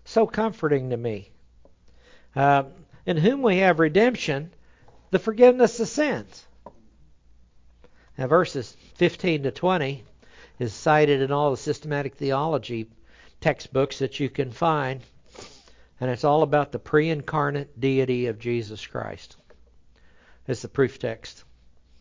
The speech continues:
Yeah, he's the one that created all the things. Jesus has always been here. He's God who became man. He's not a man who became God.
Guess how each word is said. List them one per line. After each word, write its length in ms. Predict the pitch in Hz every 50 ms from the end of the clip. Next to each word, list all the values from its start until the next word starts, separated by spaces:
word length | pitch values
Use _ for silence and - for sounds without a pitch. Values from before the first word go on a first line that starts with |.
| - _ _ _ - _ - _ _ - _ - _ _ _ - _ - _ _ - - - _ -
Yeah, 220 | 120 120 107 98 92 - - -
he's 240 | - 147 147 117 98
the 100 | 123 113
one 340 | 110 120 117 107 98 98 92 - - - _ _ - - _ - - - - _ -
that 420 | 127 117 117 - - - _ -
created 520 | - - - 120 117 113 117 120 107 101 98
all 200 | 104 104 104 101
the 100 | 90 90
things. 600 | - - - 117 107 101 101 98 - - - - -
Jesus 520 | - 131 135 143 127 98 113 107 - -
has 180 | 120 107 98 117
always 320 | 120 113 117 113 104 101
been 260 | - - 117 110 107
here. 220 | 98 101 110 107 113
He's 200 | 120 120 113 117
God 280 | - 143 135 135 139
who 80 | 135 120
became 520 | 113 113 107 - 156 135 120 113 110 110
man. 260 | 113 113 107 101 101
He's 180 | 113 110 107 110
not 220 | 139 131 139 147
a 40 | 139
man 300 | 120 123 135 139 143 139
who 140 | 123 135 131
became 520 | 117 120 117 - - 127 123 123 123 120
God. 520 | 117 110 120 113 113 107 113 117 - -